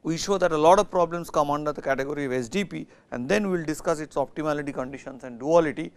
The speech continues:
and a brief outline of how interior point methods can be used to solve it. But that would be possibly the last but one lecture in this course, and the last lecture would possibly take into some, uh, more general view of subgradient optimization.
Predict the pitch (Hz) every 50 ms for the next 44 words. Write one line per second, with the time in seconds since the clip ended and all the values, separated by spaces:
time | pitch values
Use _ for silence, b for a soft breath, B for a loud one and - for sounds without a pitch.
0 | b b b b b 135 143 165 175 175 165 - - - 147 135 117 - 185 214
1 | 196 - 180 160 151 147 - 147 156 151 151 147 139 131 - - 143 151 - 135
2 | 127 127 120 143 135 139 135 123 - 131 123 120 120 117 110 - 120 113 - -
3 | 123 117 113 113 110 117 156 185 175 147 - b b b b b b 135 - -
4 | 117 107 101 98 - - - - - b b b b b 123 131 127 127 139 139
5 | 135 127 127 131 127 - - 123 120 - - 123 123 127 139 - - - _ -
6 | 120 120 117 113 - _ b b b b b b b b _ _ _ _ - 151
7 | 156 147 151 151 123 123 139 131 117 127 127 123 120 117 113 - - 120 113 113
8 | 113 113 - - - - 170 170 175 160 - 160 135 127 120 123 123 131 135 143
9 | 131 - - - 120 - - 127 120 117 113 113 - - 120 - - 120 110 113
10 | 107 - - 113 104 - 120 110 - 107 - 113 110 107 110 - b b b b
11 | b b b b - 101 107 107 107 - - - 131 131 123 107 123 127 131 135
12 | 135 127 117 110 120 123 120 110 - - 117 110 110 127 135 135 123 127 123 120
13 | 120 120 113 - - 113 113 110 107 107 110 110 - - -